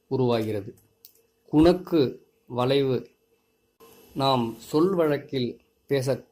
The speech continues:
பார்த்திருப்போம், "என்ன குணக்கிக் கொண்டு சிரி-, திரிகிறாய்?" என்று. அதாவது, ஒருவரை பார்த்து தலை குனிந்து கொண்டு சென்றால், "என்ன குணக்குகிறாய்?" என்று கேட்பார்கள். குணக்குதல், வளைத்தல். குணலை, நாணத்தால் உடல் வளைகை.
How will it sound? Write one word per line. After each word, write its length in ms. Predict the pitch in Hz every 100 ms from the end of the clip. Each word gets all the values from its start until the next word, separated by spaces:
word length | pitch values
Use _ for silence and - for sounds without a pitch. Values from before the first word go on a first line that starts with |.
| -
பார்த்திருப்போம், 680 | 127 117 120 113 - 107 - _ _ _ _ -
"என்ன 500 | 135 170 156 117 - -
குணக்கிக் 420 | 147 156 156 139
கொண்டு 260 | 131 123 123
சிரி-, 340 | 123 123 120 -
திரிகிறாய்?" 320 | 135 127 120 113
என்று. 260 | 107 110
அதாவது, 580 | 113 123 135 139 160 170
ஒருவரை 400 | 135 131 127 123
பார்த்து 460 | 120 127 139 143 151
தலை 280 | 127 127 139
குனிந்து 280 | 139 139 139
கொண்டு 360 | 127 120 113
சென்றால், 460 | - 127 123 127 131
"என்ன 280 | 131 131 131
குணக்குகிறாய்?" 440 | 127 127 127 120 113
என்று 320 | 107 110 110
கேட்பார்கள். 560 | 117 117 - 104 101 - _ _ _ - - _ _ _ _ -
குணக்குதல், 680 | 160 185 180 147 139 117 _
வளைத்தல். 680 | 123 117 135 135 - 104 - _ _ _ _ _ 143
குணலை, 520 | 151 170 160 127 - - -
நாணத்தால் 800 | 120 127 151 151 - 147 156 156
உடல் 400 | 131 135 147 - -
வளைகை. 480 | 120 123 117 104